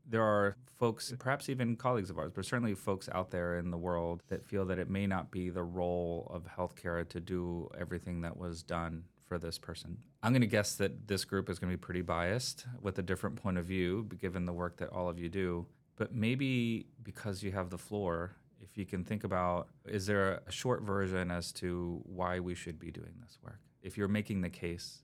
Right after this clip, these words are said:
for why healthcare needs to be more involved in navigating these kinds of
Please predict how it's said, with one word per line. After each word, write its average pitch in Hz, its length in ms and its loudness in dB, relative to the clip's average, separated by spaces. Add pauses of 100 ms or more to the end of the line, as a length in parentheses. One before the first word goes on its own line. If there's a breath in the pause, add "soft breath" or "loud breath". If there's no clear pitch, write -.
for 87 260 -6
why 87 440 -2 (100)
healthcare 92 460 -4
needs 87 240 -4
to - 80 -14
be 87 140 -6
more 85 300 -2
involved 82 560 -4
in 90 160 -14
navigating 87 580 -4
these 85 200 -6
kinds 85 400 -6
of 82 200 -10